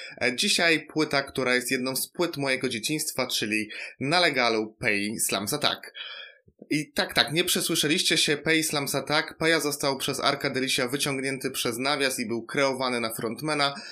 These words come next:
co zupełnie nie dziwi, bo m-, miał już wielki rozgłos, zarówno dzięki temu, że Slams Attack wydało już kilka płyt, ale też dzięki temu, e, że wystąpił w kultowym dokumencie Latkowskiego, czyli w Blockersach. E, przy okazji ktoś wie,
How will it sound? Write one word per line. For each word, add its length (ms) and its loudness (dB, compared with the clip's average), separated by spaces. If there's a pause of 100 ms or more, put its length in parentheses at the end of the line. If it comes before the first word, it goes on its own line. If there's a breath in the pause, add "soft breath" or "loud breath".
(120 loud breath)
co 120 -4
zupełnie 540 0
nie 140 0
dziwi, 360 -2
bo 160 0
m-, 200 -2 (340)
miał 280 2
już 160 0
wielki 320 0
rozgłos, 520 0 (320 loud breath)
zarówno 420 0
dzięki 300 -4
temu, 300 -2
że 380 0
Slams 280 -2
Attack 240 -2
wydało 300 0
już 140 0
kilka 240 -4
płyt, 260 0
ale 160 2
też 160 -2
dzięki 280 -6
temu, 340 -2 (360 loud breath)
e, 100 0
że 140 -2
wystąpił 640 -2
w 140 -8
kultowym 800 0
dokumencie 640 -2
Latkowskiego, 680 -2
czyli 220 -4
w 80 -10
Blockersach. 680 0 (340 loud breath)
E, 220 0
przy 220 0
okazji 340 0
ktoś 280 -2
wie, 360 0